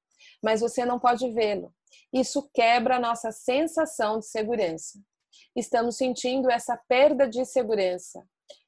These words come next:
Por isso eu falo pra vocês que estabelecer limites de segurança na sessão é um dos nossos trabalhos, e eu vou voltar nisso também.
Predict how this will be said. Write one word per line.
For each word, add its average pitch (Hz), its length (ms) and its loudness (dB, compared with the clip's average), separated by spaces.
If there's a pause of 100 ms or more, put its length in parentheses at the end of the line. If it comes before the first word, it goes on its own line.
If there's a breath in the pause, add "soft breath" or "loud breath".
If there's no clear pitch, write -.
(140)
Por 247 140 4
isso 285 240 2
eu 247 60 -4
falo 226 240 2
pra 220 160 2
vocês 208 560 -2
que - 100 -8
estabelecer 214 720 0
limites 214 480 -2
de 202 80 -12
segurança 202 640 -4
na 196 140 -6
sessão 214 420 -6
é 208 100 -2
um 208 120 -4
dos 208 140 -8
nossos 190 300 -4
trabalhos, 175 600 2
e - 40 -4
eu 180 80 -6
vou 185 160 -6
voltar 185 340 -4
nisso 175 320 -8
também. 180 320 -10